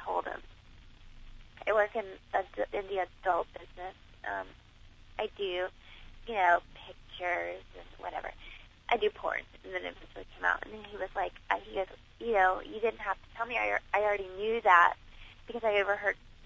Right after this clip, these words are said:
your boyfriend and, you know, so-and-so talking about it." So, um, he's like, "Let me ask you something.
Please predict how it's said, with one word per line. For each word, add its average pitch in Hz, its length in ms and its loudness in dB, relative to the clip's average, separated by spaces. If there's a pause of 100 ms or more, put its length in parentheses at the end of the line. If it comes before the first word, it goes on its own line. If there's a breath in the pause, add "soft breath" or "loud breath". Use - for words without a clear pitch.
(120)
your 196 100 -2
boyfriend 185 500 0
and, 180 140 -8 (640 soft breath)
you 214 100 -6
know, 180 120 0 (100)
so-and-so 190 340 0 (160)
talking 247 340 2
about 190 280 2
it." - 160 -2 (600 loud breath)
So, 254 80 6 (260)
um, 196 260 8 (560)
he's 240 220 -12
like, 226 140 -4
"Let 226 140 4
me 220 140 0
ask 254 280 6
you 269 120 -2
something. 208 260 -4